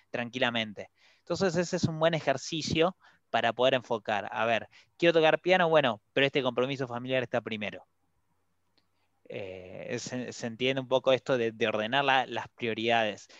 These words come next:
Esto va a ayudar, eh, para tener la vida más ordenada y nos va a ayudar también a, a medida que lo vayamos poniendo en práctica, lo vamos, vamos desarrollando esta cualidad.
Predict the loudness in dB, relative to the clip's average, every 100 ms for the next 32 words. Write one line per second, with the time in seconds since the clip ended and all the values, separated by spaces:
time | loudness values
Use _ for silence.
0 | -8 -6 0 2 4 2 0 -2 2 4
1 | 2 -4 -6 -2 -2 0 -2 0 -2 0
2 | 0 0 -2 -4 -6 -4 -2 0 2 4
3 | 2 -2 -20 -20 -14 -10 -6 -2 -2 -2
4 | 0 0 0 -2 -2 -2 -2 -4 _ _
5 | -4 -4 2 4 4 4 2 0 -2 -4
6 | -4 0 0 0 2 2 4 4 0 -4
7 | -8 -12 -20 -16 -6 0 0 0 0 -2
8 | 0 -2 0 -4 -6 -6 -4 -4 -8